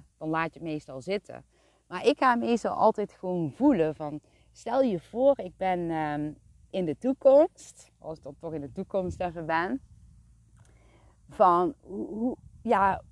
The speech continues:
wat voor gevoel zou ik daar willen hebben? En dan,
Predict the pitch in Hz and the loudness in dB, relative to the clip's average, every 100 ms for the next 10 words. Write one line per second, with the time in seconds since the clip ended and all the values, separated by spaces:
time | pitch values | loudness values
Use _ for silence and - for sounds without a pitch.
0 | - 185 254 233 185 165 311 370 311 185 | -6 -2 -2 -2 -8 0 6 8 6 2
1 | 156 147 - 139 139 131 131 131 120 120 | -2 -4 -6 -6 -4 -6 -4 -2 -2 -4
2 | 110 - 147 147 143 143 | -8 -8 -8 -4 -4 -6